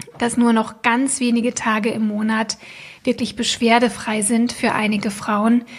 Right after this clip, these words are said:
Und das ist natürlich dann eine sch-, extreme Ausprägung. Also das wichtigste Kriterium für die Diagnose P M S ist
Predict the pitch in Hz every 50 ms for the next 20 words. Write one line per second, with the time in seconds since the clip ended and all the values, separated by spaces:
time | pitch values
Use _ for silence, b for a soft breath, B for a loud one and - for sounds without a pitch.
0 | B B B B B B 247 214 214 214 220 226 220 240 220 214 - 233 220 220
1 | 214 - 226 214 214 - 233 226 214 208 - - - - - - - - - -
2 | - - - 220 220 220 220 202 - - 226 247 - - - - - - 208 202
3 | 202 202 - 226 247 247 - - _ _ - B B B B B B B B B
4 | B B 240 214 226 226 226 226 220 B B B B B B - - - - 277
5 | 320 349 - - 349 330 - - - 269 269 - - 220 208 - 254 262 277 269
6 | 247 247 247 233 226 - - 285 294 285 285 240 247 254 233 226 208 - 220 226
7 | 233 226 233 208 - - 214 208 214 220 - - 233 226 - - - - 269 294
8 | 294 294 - - -